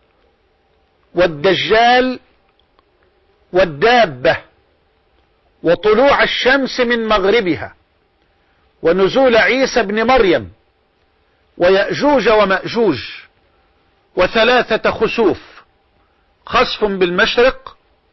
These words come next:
وخسف بالمغرب وخسف بجزيرة العرب،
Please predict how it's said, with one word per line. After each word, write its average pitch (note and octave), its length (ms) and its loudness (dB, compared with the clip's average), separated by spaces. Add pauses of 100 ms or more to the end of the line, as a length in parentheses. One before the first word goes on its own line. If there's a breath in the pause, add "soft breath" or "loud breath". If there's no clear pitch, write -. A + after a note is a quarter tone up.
(500)
وخسف G#3 520 -2
بالمغرب G3+ 840 0 (960 soft breath)
وخسف A#3 520 -2
بجزيرة G#3 800 0
العرب، A#3 500 0